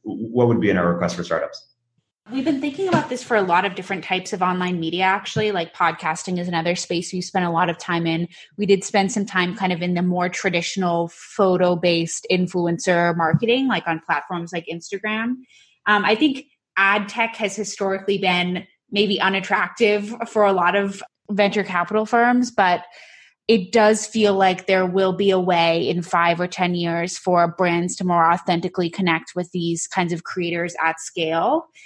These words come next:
Speaker 2: Um, because when you look at just, like, the R O I on something like a well done influencer ad, especially to these micro influencers who have, like, super close relationships with, with their audience base, or even, you know, their fans or their friends, for these people that may only have a thousand or five thousand followers, it's super impressive.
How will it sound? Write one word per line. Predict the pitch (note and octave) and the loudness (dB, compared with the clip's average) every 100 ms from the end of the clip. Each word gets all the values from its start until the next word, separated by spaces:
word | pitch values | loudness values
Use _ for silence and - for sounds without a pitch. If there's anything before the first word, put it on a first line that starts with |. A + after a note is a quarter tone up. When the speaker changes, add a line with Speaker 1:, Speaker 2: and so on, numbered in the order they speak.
| - _ | -20 _
Speaker 2:
Um, | F#3+ F#3 F#3 | 2 2 2
because | F#3 G3 G3+ | -2 0 0
when | F#3 G3 | 2 2
you | F#3+ | 2
look | F#3 F#3 | 0 0
at | F3+ | -2
just, | F#3 - | -4 -4
like, | E3+ E3+ | -4 -4
the | F3 | 0
R | F3 F3 | 4 4
O | F3 E3+ | 4 2
I | D#3+ E3+ | 2 0
on | E3+ F3 | -2 -4
something | E3+ E3 E3+ | -8 -6 -6
like | E3+ E3 | -6 -4
a | E3+ | -2
well | E3 E3 | 2 2
done | E3 E3 | 2 -2
influencer | D#3 E3+ E3 G3 G#3 A3+ | -2 -4 -4 -4 -2 0
ad, | A3 A3+ | 2 0
especially | A3 - F3 E3+ F3+ E3 | -2 -4 -4 -4 -4 -6
to | - | -4
these | F3 F3+ | -4 -2
micro | F3+ D#3+ F#3+ | -2 -2 0
influencers | F3+ F#3 G3 G3 G3 G#3 G3+ | 0 -2 -2 -2 0 -2 -2
who | F#3 | -2
have, | E3 | 0
like, | E3 D#3 | 0 -2
super | - - E3+ F3 | -2 -2 0 -2
close | - E3+ E3 | 0 0 0
relationships | E3 D3+ - F3 E3+ D#3+ - | -2 -2 -2 -4 -4 -4 -4
with, | D#3+ E3 - _ _ - _ _ | -4 -4 -8 _ _ -20 _ _
with | - G3+ | -4 -2
their | G3 F3 E3 F3 | 2 2 2 2
audience | E3+ G3 A3 G#3+ | 2 2 0 0
base, | A#3 A3+ B3 B3 | 2 4 2 0
or | |
even, | F#3+ F#3 F3+ F3 F3 - | 0 0 0 0 -2 -2
you | F#3+ | 0
know, | F3+ | 0
their | E3+ F3 | 0 -2
fans | F3 E3+ F3 F#3 | 0 0 0 -2
or | |
their | E3 E3 | 0 -2
friends, | E3+ E3 E3+ G3+ A#3+ | -2 0 0 2 0
for | - F3 | -2 -2
these | E3+ | -2
people | - F3 F3 | -2 -4 -2
that | E3+ D#3+ | -2 0
may | F3 E3+ | 2 2
only | E3+ F3 | 2 0
have | E3+ | 0
a | E3+ | 0
thousand | E3+ E3+ F3+ G3 | 2 2 2 4
or | |
five | A3+ - A#3 A3+ | 4 4 2 2
thousand | G#3+ G#3+ A#3 A#3 | 4 4 4 4
followers, | A#3 A#3+ C4 C#4 C#4+ | 4 4 6 6 4
it's | G#3 F#3+ | 2 0
super | - - G3 F#3 F3+ | -6 0 0 2 2
impressive. | F3+ F3+ F3 - A#3 C#4 | 0 -2 -2 4 4 4